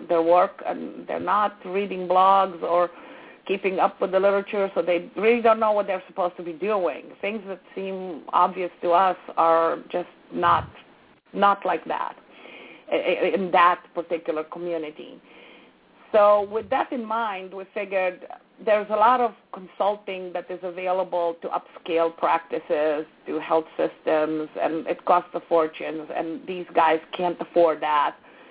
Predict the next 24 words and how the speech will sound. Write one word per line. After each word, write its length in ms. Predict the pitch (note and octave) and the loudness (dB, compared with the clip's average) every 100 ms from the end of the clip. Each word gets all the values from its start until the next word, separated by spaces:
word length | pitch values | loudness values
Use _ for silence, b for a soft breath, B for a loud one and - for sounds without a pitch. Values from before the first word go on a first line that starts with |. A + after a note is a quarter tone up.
| B B B B _ | B B B B _
So 380 | G3+ F#3+ F3 E3+ - | 4 6 6 2 -2
the 60 | G#3 G3 A#3 | -8 0 4
goal 300 | B3 B3+ A#3 | 6 6 4
was 280 | G#3+ G#3+ G#3 | 4 4 0
<laughs> 60 | F#3+ | -4
originally 640 | G3 A#3 - F#3+ F#3+ A3 G3+ - | -4 -6 -8 -14 -8 -6 -6 -12
to 60 | - - | -16 -2
put 120 | A#3 - - | -2 -2 -10
consultants 720 | G#3 F3 F#3 G3+ G#3+ F3 - | -10 -4 -4 -4 -6 -8 -2
out 200 | G3 A#3+ | -2 0
of 200 | E3+ C#3+ | -6 -4
business 480 | G3+ D#3+ F#3+ D#3+ D#3+ _ _ | -6 -4 -4 -4 -4 _ _
and 400 | - D#3+ F3 F3 - | -8 -6 -4 -8 -2
offer 680 | D#3+ G3 - G#3+ G3+ G3 G3 - B B B B B _ _ _ _ - | 2 2 4 4 6 6 2 -4 B B B B B _ _ _ _ -4
consulting, 840 | G#3+ G#3 G#3+ A3+ A#3 A#3 G3+ G3 F3+ | -2 -2 4 4 4 -4 -8 -12 -8
or 60 | F#3+ | -8
at 140 | F#3+ C4 | -6 -6
least 200 | C#4+ - - | -6 -4 -4
eighty 160 | A3 G#3+ | -4 -6
percent, 520 | G3 F3 G3+ G3 F#3+ | -8 -6 -4 -4 -6
you 60 | F#3 | -6
know, 160 | F3 | -6
the 140 | E3+ D3+ | -4 -4
eighty 200 | E3 F3+ | -6 -6